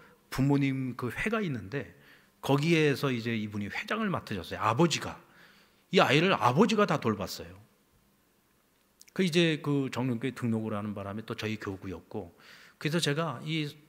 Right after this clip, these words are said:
어린이 병동을 신방을 많이 갔었어요. 근데 제가 이 병동에 갈 때마다 느꼈던 것이 뭐였냐면 정말 다른 뭐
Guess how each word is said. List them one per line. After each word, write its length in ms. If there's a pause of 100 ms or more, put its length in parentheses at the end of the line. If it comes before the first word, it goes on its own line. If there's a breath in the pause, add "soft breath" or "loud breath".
어린이 360
병동을 500
신방을 520
많이 280
갔었어요. 560 (840 loud breath)
근데 120
제가 520 (500)
이 80
병동에 520
갈 280
때마다 360
느꼈던 500
것이 160
뭐였냐면 640 (720 soft breath)
정말 320
다른 560
뭐 600